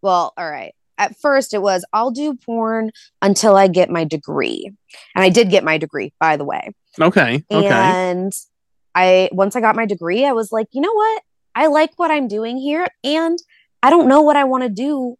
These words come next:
Speaker 1: somewhere else yet. So why would I go to grad," 'cause I was planning on going to grad school. I was like, "Why would I go to grad school when I don't even know what I wanna do with this degree yet? I'm gonna take a year and try to figure that out, and I'm gonna keep doing porn in the process."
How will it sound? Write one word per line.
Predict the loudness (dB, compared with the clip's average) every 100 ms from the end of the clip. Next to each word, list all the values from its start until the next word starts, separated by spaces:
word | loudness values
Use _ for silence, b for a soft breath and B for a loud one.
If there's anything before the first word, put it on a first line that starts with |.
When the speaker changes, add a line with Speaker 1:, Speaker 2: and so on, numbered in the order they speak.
| -10
Speaker 1:
somewhere | -4 -2 0
else | -2 -2
yet. | -2 -4 -4
So | -8 -2 -2
why | -2 0 0 0
would | 0
I | 0 -2 -6
go | -8 -10
to |
grad," | -8 -6 -6
'cause | -4
I | -8
was | -6
planning | -6 -4
on | -4
going | -4
to | 0
grad | 0 0
school. | -4 -6 -6 -8 B B B B
I | 2
was |
like, | 4
"Why | 6 6
would | 6
I |
go | 6
to | 4
grad | 4 2 0
school | -2
when | -2
I | -2
don't | -2 -2
even | -2
know | -4 -4
what | -4
I | -4
wanna | -6 -8
do | -8 -2 0
with | 0 -2 -6 _ _ _ -2
this | -2 0
degree | -4 2 4 4
yet? | 4 2 -2 _ _ _ -2
I'm | 2
gonna | 4 4 4 2 -2
take | -2 0
a | 0
year | -4 0 0 -2 -4 -4
and | -4 -4
try | -6 -6
to | -6
figure | -2 -2
that | 0
out, | 0 -2 -6
and | -12
I'm |
gonna | -16
keep | -16 -10
doing | -6 -6
porn | -4 -4
in |
the | 0
process." | -2 0 -2 -4